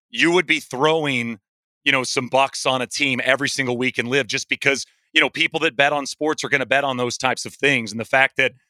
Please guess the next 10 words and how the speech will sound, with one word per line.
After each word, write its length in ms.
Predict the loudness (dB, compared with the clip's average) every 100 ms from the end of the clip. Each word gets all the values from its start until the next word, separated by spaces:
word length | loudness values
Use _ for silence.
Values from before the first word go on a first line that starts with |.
| _
that 220 | 0 0 2
doesn't 260 | -2 -2
really 240 | -6 -2 -2
exist, 400 | -2 -2 -2 0
or 160 | 0 2
the 80 | 0
consistency 800 | -4 -4 -4 -4 -6 -8 -4 -2
of 100 | 0
how 160 | 0
people 400 | 0 -4 -2 -4